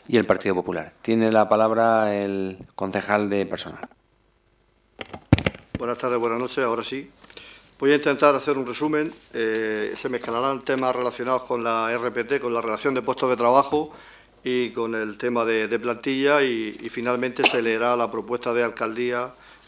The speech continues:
Speaker 2: en tanto, eh, para la, la aprobación en su caso de la R P T y su catálogo y la plantilla. Cronológicamente hablando, el veintidós de noviembre de este año, eh, se entregó a la Junta de Personal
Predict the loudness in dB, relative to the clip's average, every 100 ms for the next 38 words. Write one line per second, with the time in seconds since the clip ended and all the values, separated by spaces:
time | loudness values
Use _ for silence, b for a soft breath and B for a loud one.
0 | B -6 -6 -6 -12 -12 -8 -8 -6 -6
1 | -6 -6 -8 -10 -6 -4 0 0 0 0
2 | -2 -4 -2 -2 -2 -2 -2 -2 -2 -2
3 | -2 -4 -4 -4 -4 -4 -6 -6 -8 -6
4 | -6 -6 -8 -12 B B B _ -2 -2
5 | -2 -4 -4 -6 -6 -8 -8 -16 -20 _
6 | _ _ _ _ _ _ _ _ -20 -20
7 | _ 0 6 6 6 2 2 4 4 4
8 | 2 -4 -8 -18 -20 B B B -6 -4
9 | -2 0 2 4 4 4 4 4 4 4
10 | 2 4 4 0 -2 -4 -2 -2 -2 -6
11 | -4 -2 2 4 4 4 2 -2 -2 0
12 | 0 -2 2 4 2